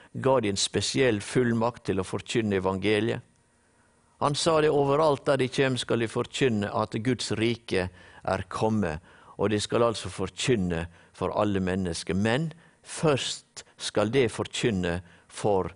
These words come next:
Israels folk. De skulle altså ikke begynne blant folkeslaga. De skulle ikke først gå til de som bodde i Europa og i Afrika og i Asia, som hørte til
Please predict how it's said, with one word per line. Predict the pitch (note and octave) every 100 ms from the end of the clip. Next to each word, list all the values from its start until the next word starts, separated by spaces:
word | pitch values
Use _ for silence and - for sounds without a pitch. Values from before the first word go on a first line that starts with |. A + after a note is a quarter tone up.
| _ _
Israels | C3+ A2 - F2 F2 -
folk. | - F#2+ C2 - - _ _ _
De | G#2+
skulle | - C3 C3
altså | B2 B2+ -
ikke | A2+ - A2+ - - - - -
begynne | G2+ B2+ D3 C#3+ G2+ F#2 G2
blant | G2 G2 -
folkeslaga. | - A#2+ A#2+ C#3+ C3+ D3 D3 A#2+ G2+ - - _ _ _ _ _
De | A#2
skulle | A#2 C#3 C3
ikke | A#2 A#2
først | C#3+ C3 -
gå | A#2 G#2
til | G#2 G#2 F#2 - - -
de | A#2+ A2
som | G#2+
bodde | A2+ A2+ A2
i |
Europa | F2+ F2 A2+ A#2+ - A#2+
og | A#2 A#2 G#2+ F#2
i | F2
Afrika | - A#2 A#2 A2+ - A2+ A2 A2+ G2
og | E2+
i | -
Asia, | G#2 A2+ - A#2 A2+ A2+ - -
som | - G2+ G2+
hørte | G#2+ G#2+ G2+
til | - G2 F#2